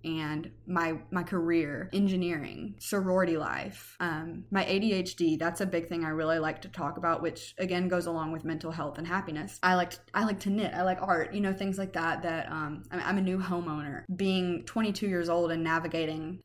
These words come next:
being a homeowner and starting adult life after college, just those relatable experiences and things that I go through and that are just big parts of my life that I think I could talk about. I think that they kind of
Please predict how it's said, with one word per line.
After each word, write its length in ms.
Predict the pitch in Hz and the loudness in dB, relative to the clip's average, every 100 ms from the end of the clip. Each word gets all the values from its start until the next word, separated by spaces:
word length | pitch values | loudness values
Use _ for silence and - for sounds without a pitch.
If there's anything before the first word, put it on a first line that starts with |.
| 196 | 0
being 200 | 180 180 | 2 0
a 40 | |
homeowner 440 | 170 185 175 170 160 | 0 0 2 0 -2
and 100 | 160 | -2
starting 280 | 175 170 | -2 0
adult 320 | 170 180 170 165 | -2 0 0 2
life 300 | 165 165 165 | 2 0 -2
after 200 | 170 170 | -4 -6
college, 640 | - 170 156 101 147 - | 0 0 2 -2 -6 -6
just 200 | 196 190 | -6 2
those 180 | 247 262 | 4 4
relatable 580 | 247 202 196 196 190 165 | 2 2 2 2 2 2
experiences 1000 | - - 208 196 196 190 - 185 180 180 | 0 -4 -2 0 2 0 0 0 0 -2
and 280 | - 170 170 | -4 -4 -2
things 380 | 180 175 170 - | 0 0 -2 -2
that 320 | 160 160 - | 0 0 2
I 140 | - 254 | 4 6
go 180 | 247 233 | 6 4
through 600 | 240 220 208 202 202 208 | 2 2 2 2 0 -4
and 360 | 165 170 160 160 | -4 -2 -2 -2
that 140 | 170 | 0
are 80 | 170 | 2
just 220 | 170 170 | 0 -2
big 160 | 190 185 | -2 0
parts 200 | 175 170 | 0 0
of 120 | 165 | -2
my 160 | 165 170 | 0 0
life 320 | 156 160 196 | 0 -2 -2
that 100 | 190 | -2
I 60 | 180 | -2
think 180 | 196 | -2
I 80 | 196 | -2
could 120 | 190 | -2
talk 160 | 226 233 | -2 -2
about. 220 | 240 247 | 0 0
I 40 | 233 | 0
think 240 | 226 208 | -2 -4
that 100 | 202 | -4
they 100 | 202 | -4
kind 220 | 190 196 | -2 -2
of 80 | 190 | -2